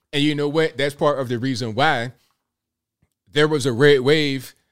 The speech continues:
all over the country in these twenty twenty-one elections. In Jersey, there was a red wave. You got a truck driver that won. Did you see my man? They were like, "Hey, man, once you get to Newark or Trenton or whatever, what you gonna do?"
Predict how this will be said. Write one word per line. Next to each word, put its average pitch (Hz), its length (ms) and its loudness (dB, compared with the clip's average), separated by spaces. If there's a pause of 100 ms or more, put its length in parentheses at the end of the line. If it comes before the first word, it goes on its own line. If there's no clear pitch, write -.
(260)
all 143 200 2
over 135 220 0
the 120 120 -8
country 147 420 -4
in 127 220 -4
these 127 500 -6
twenty 156 180 -4
twenty-one 139 400 -6
elections. 127 640 -6 (380)
In 120 180 -6
Jersey, 135 440 -2
there 127 160 -2
was 127 180 -6
a 127 60 -8
red 131 260 -4
wave. 135 480 -4 (260)
You - 60 -20
got 123 120 -4
a 104 60 -6
truck 156 280 0
driver 143 360 -2
that 135 200 -2
won. 147 260 -2
Did 120 120 -8
you 143 60 -8
see 147 100 -8
my 151 160 -2
man? 156 360 -2 (380)
They 139 100 0
were 147 100 -2
like, 139 180 -2
"Hey, 160 140 0
man, 143 240 -4
once 139 160 -6
you 160 80 -8
get 143 140 -6
to 113 80 -12
Newark 139 580 -2
or 113 180 -6
Trenton 147 360 -4
or 123 80 -6
whatever, 127 420 -4
what 143 160 -8
you 160 60 -4
gonna 139 160 -4
do?" 117 300 -6